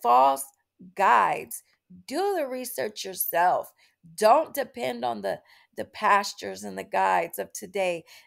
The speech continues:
They were prophesied to lead people astray. This is why Yahshua made it clear that he is the teacher, and for none of them to call themselves teachers.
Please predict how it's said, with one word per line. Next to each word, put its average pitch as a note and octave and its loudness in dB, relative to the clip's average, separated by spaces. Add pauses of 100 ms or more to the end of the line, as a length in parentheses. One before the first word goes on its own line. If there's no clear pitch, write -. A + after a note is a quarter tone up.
They D4+ 2
were - 2
prophesied G#3 0
to A3 -12
lead B3+ -12
people - -4 (300)
astray. G#3+ 2 (280)
This E3 -4
is B2+ -6
why G#2+ 0
Yahshua G#2+ -2
made F#2+ -8
it E2+ -14
clear C#3 -6 (280)
that G#3 0
he D#4 -6
is F3+ -8
the - -10
teacher, C3 -8 (240)
and C#3 -4
for D3+ 0
none E4 2
of C#4 0
them F#2 -10
to - -12
call C3 -4
themselves G#2+ -12
teachers. - -20